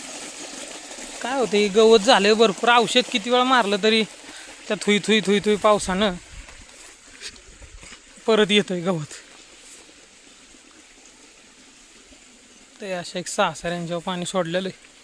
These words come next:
आहे म्हणलं वेळ तर भिजवून घ्यावं. मोठं तुकडं पण झालं पाहिजे. या मोठ्या तुकड्यात काय होतं, इकडच्या हे तीन कडच्या साऱ्या पहिल्यांदा काढावं लागतात. ते एकदा का निघल्या, उंदीर लागलाय त्याच्यामुळे थोडंसं पाणी सारखं सोडावं लागतंय.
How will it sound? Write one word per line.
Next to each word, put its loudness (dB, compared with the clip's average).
आहे -2
म्हणलं -6
वेळ -6
तर -8
भिजवून -6
घ्यावं. -6
मोठं -4
तुकडं -6
पण -4
झालं 0
पाहिजे. -4
या -2
मोठ्या 0
तुकड्यात -2
काय 4
होतं, 0
इकडच्या 2
हे -2
तीन 4
कडच्या 2
साऱ्या 4
पहिल्यांदा 4
काढावं 4
लागतात. -8
ते 2
एकदा 2
का 4
निघल्या, 6
उंदीर 4
लागलाय 4
त्याच्यामुळे 4
थोडंसं 2
पाणी 0
सारखं 0
सोडावं 0
लागतंय. -4